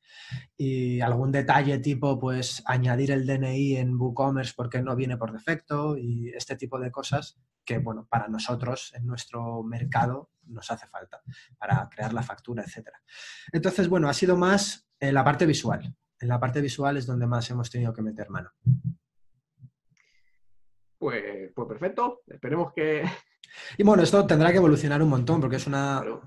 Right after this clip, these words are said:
Speaker 1: fase inicial, funcional, funciona, pero bueno, seguro que va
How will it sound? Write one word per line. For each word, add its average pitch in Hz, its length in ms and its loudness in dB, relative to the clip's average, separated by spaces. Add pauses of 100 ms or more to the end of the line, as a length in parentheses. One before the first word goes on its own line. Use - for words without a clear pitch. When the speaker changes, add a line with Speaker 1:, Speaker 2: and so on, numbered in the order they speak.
Speaker 1:
fase 139 580 0
inicial, 165 760 2 (320)
funcional, 156 840 4 (220)
funciona, 151 760 0 (460)
pero 131 540 4
bueno, 120 300 -2
seguro 147 380 0
que 147 100 0
va 123 480 2